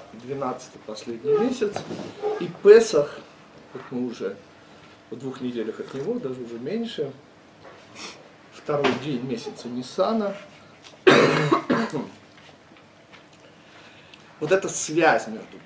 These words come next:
Пуримом и Песахом, она, кроме всего прочего, э, создает вопрос. Направление,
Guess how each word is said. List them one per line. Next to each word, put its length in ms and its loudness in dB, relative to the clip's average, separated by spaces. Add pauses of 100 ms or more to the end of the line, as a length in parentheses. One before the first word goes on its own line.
Пуримом 340 -10 (140)
и 40 -20 (120)
Песахом, 480 -6 (1080)
она, 440 -4 (140)
кроме 240 0
всего 340 -4
прочего, 680 -2 (100)
э, 400 -4 (1040)
создает 380 -4
вопрос. 500 -6 (2250)
Направление, 760 -2